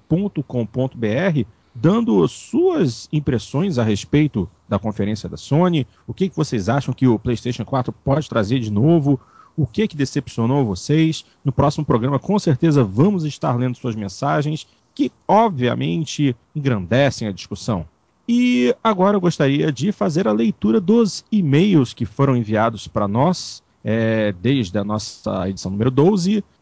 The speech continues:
Inicialmente, eu gostaria de agradecer ao Bruno Morassi, que, é, enviou as imagens do telão de resolução quatro K que ele mencionou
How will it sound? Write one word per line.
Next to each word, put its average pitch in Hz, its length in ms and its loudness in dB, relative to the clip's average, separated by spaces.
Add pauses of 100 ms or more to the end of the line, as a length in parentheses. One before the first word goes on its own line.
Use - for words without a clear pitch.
Inicialmente, 156 840 0
eu 127 120 0
gostaria 127 320 -2
de 120 80 0
agradecer 113 600 -2 (120)
ao 104 240 2
Bruno 127 280 -2
Morassi, 160 720 0
que, 180 400 0 (220)
é, 135 640 2
enviou 143 540 2
as 160 220 0
imagens 123 920 -2 (200)
do 139 400 2
telão 139 640 0 (240)
de 107 140 -2
resolução 127 580 -2
quatro 160 400 -2
K 160 300 -2
que - 140 -2
ele 165 220 -2
mencionou 202 720 0